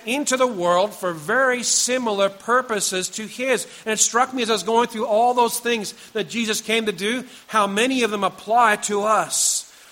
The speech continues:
Like Jesus, we've been sent to preach the gospel, right? Yeah, we have. Like Jesus, we've been sent to call sinners to repentance. Listen,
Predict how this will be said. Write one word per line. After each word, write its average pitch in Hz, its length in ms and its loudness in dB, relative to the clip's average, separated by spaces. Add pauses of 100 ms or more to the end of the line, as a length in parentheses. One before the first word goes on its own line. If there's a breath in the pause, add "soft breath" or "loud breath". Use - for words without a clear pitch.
(160 loud breath)
Like 226 360 4
Jesus, 233 800 -2 (240)
we've 208 240 -4
been 202 180 0
sent 196 500 -4 (220 soft breath)
to 175 100 -8
preach - 560 -4 (120)
the 170 80 -12
gospel, 165 640 -2 (280)
right? 180 280 -4 (1000)
Yeah, 120 120 -16
we 180 160 -8
have. 233 680 -10
Like 202 280 4
Jesus, 240 420 2
we've 208 160 0
been 214 140 0
sent 226 320 0
to 202 80 -4
call 220 360 2
sinners 233 600 -2
to 220 220 -6
repentance. 233 720 -4 (340 loud breath)
Listen, 233 360 -2